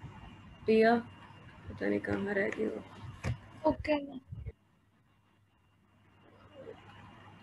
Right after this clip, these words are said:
Speaker 1: Coordination compound start किया था, आज मैं इसके notes भेजूंगी तुम लोगों को।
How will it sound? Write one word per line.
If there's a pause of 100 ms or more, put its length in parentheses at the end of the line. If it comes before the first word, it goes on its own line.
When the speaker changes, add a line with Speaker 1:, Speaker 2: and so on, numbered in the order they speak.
(460)
Speaker 1:
Coordination
compound
start
किया
था,
आज
मैं
इसके
notes
भेजूंगी
तुम
लोगों
को।